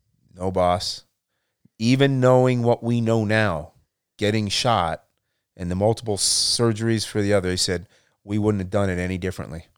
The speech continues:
We would have done it the same exact way, even knowing the outcome."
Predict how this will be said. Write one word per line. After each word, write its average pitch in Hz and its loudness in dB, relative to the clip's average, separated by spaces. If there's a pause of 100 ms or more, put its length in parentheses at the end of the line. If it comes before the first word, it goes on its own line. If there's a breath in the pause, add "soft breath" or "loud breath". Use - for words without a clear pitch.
(500)
We 101 -18
would 95 -20
have 98 -20
done 92 -2
it 87 -8
the - -12
same 101 -2
exact 92 -2
way, 90 0
even 113 -2
knowing 101 0
the 92 -4
outcome." 80 -8